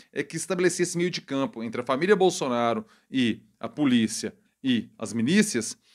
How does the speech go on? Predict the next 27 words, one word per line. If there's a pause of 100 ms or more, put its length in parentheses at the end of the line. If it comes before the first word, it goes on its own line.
(180)
dentro
do
estado
do
Rio
de
Janeiro. (220)
Então
Flávio
vai
continuar
fazendo
essa
política (240)
mais
mão
na
massa (200)
de
enfiar
a
mão (260)
ali
na
caixa
de
gordura